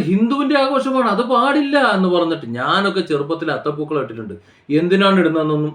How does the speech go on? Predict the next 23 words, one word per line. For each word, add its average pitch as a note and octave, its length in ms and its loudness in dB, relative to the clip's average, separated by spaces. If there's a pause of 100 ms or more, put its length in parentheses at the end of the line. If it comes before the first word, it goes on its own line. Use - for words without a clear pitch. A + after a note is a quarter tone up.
(120)
നമുക്കൊന്നും C#3+ 400 -4
മനസ്സിലായിട്ടില്ല. A2+ 520 -6 (380)
കൊട്ടോട്ടി F3+ 420 4
കുന്നിൻ്റെ E3 360 0
മുകളിലേക്ക് D#3+ 480 4
കയറുന്നു, C#3 320 0 (200)
ആവശ്യമുള്ള D#3+ 500 0
പൂക്കൾ, C3 260 -6 (100)
ഇഷ്ടം E3 440 0
പോലെ C#3+ 260 4
പൂക്കൾ, A#2+ 280 -6 (400)
പൂക്കൾ F3+ 260 6 (100)
പറിച്ചു D#3 220 0
കൊണ്ടുവന്ന് C#3+ 320 2 (100)
നിരത്തി D3 340 -2
അത്തപ്പൂക്കളം C3+ 600 -2
ഇടുന്നു G2+ 180 -10 (120)
ചെറുതിൽ. G#2 300 -8 (460)
ഓരോ D#3 180 4 (100)
ദിവസവും D3+ 340 2 (360)
ഓരോ, D3 200 2 (100)
ഓരോ D#3 200 4
കളമായിട്ട് C#3+ 420 0